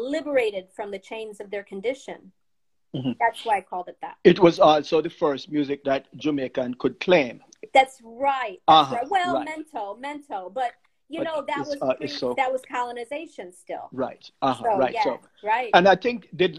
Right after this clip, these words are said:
Speaker 2: the, the air, the years leading up to independence and just after independence, I think the musician wanted a new music to go
Speaker 1: That's
Speaker 2: with their
Speaker 1: right.
Speaker 2: freedom
Speaker 1: That's
Speaker 2: from
Speaker 1: right.
Speaker 2: British colonialism. Right.
Speaker 1: That's right.
Speaker 2: I'm
Speaker 1: That's
Speaker 2: not hard
Speaker 1: right.
Speaker 2: to say anything that you haven't said.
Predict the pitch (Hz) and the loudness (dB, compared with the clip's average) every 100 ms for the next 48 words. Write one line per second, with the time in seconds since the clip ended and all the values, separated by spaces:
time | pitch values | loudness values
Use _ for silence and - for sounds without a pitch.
0 | - 170 - 156 - - 196 196 190 139 | -6 -4 -4 -8 -6 -2 0 0 0 -2
1 | 160 185 208 202 165 160 214 214 202 220 | -4 2 4 4 0 -4 -4 -2 -2 0
2 | - - 190 196 170 131 123 151 139 135 | 0 -2 -6 -4 -2 -4 -6 -8 -8 -4
3 | 135 - 160 156 156 160 - 123 120 - | -6 -2 -2 -2 -10 -10 -8 -8 -10 -10
4 | 147 175 156 156 160 165 185 185 160 127 | -8 -6 -4 -4 -4 -4 -4 -6 -8 -8
5 | 127 - 135 156 151 151 151 143 131 139 | -12 -8 0 0 0 -2 -2 -2 -4 -4
6 | 180 170 139 - 127 131 120 - - - | -2 -2 -4 -10 -4 -2 -2 -4 -2 0
7 | - - _ 175 165 139 120 - 139 123 | 0 -4 _ 6 6 8 4 0 -2 0
8 | 123 143 135 - 131 120 113 110 113 - | 0 -2 -2 0 0 0 -4 -6 -6 -8
9 | - 117 107 - 208 190 170 _ - 175 | -2 -2 -2 -4 -8 -8 -8 _ 4 6
10 | 175 170 156 160 170 156 147 160 147 147 | 8 6 6 2 0 -2 -2 -2 0 0
11 | 143 135 123 120 127 | 0 -4 -6 -10 -12